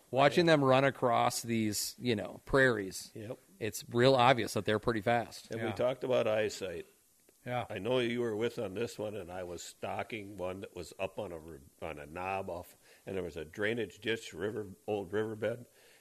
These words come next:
Speaker 2: and I went that riverbed, and I got right up to where the antelope was standing on a little point. I was below ground eight, ten feet, and I climbed up this edge,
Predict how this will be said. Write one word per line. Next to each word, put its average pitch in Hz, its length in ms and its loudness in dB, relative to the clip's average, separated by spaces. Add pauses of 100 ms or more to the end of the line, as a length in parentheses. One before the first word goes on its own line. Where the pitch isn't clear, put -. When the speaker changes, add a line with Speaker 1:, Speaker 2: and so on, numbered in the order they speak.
Speaker 2:
and 92 120 -2
I 117 100 4
went 113 260 0
that 104 200 -2
riverbed, 98 640 -2 (400)
and 92 120 -2
I 92 80 0
got 95 280 0
right 101 380 -2
up 113 220 0
to 104 80 -6
where 92 260 -4
the 82 160 -6 (540)
antelope 104 400 -2
was 80 120 -8
standing 104 420 -2
on 85 140 -8
a 80 40 -10
little 92 260 -4
point. 107 360 -4 (160)
I 107 140 -4
was 98 300 -12 (320)
below 117 460 2
ground 110 500 0 (180)
eight, 127 240 -2
ten 113 280 -4
feet, - 440 -4 (1160)
and 98 500 -2
I 80 240 -8
climbed 113 460 -8
up 120 160 -4
this 147 280 -6
edge, 87 460 -6